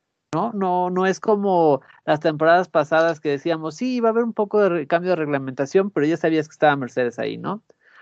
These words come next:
Entonces, el libro está completamente vacío y, y ahí está la pluma. Vamos a ver qué, qué escribe la pluma. Yo en lo personal con Gasly, yo creo que Marco es muy inteligente,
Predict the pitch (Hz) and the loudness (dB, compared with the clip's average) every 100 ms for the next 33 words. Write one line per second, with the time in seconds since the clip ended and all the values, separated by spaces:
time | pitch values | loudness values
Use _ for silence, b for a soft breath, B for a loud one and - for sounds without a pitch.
0 | b - 175 190 190 - _ 156 165 214 | b 0 0 2 0 0 _ -2 4 4
1 | 254 - 214 - 190 196 190 180 175 165 | 4 2 0 -2 -4 -2 0 -2 -2 -2
2 | 165 143 127 - 156 160 226 - _ _ | 2 4 2 0 0 0 -2 -10 _ _
3 | _ _ - 135 127 127 123 123 123 117 | _ _ -14 -10 -8 -8 -6 -6 -4 -4
4 | 113 117 120 - - 127 156 165 226 208 | -6 -8 -10 -10 2 4 4 4 6 6
5 | - 220 269 139 156 180 175 156 165 151 | 6 4 4 0 0 -2 -4 -2 -2 -2
6 | 170 170 165 160 151 131 143 160 - 196 | -2 -2 0 0 -2 -4 -4 -6 2 4
7 | 233 175 120 147 139 127 - b b b | 4 2 2 0 -2 -2 -8 b b b
8 | b b 156 202 254 269 190 151 139 156 | b b 4 6 6 4 2 0 0 -2
9 | 180 190 156 151 170 180 214 233 160 180 | -2 -2 2 4 4 4 -2 -6 -4 -2
10 | 180 196 185 190 175 143 - _ _ _ | 0 0 2 0 2 0 -4 _ _ _
11 | 160 175 175 156 156 156 151 143 127 117 | -2 2 2 2 -2 -2 -10 -8 -6 -4
12 | 113 151 123 147 | -2 -2 -2 -6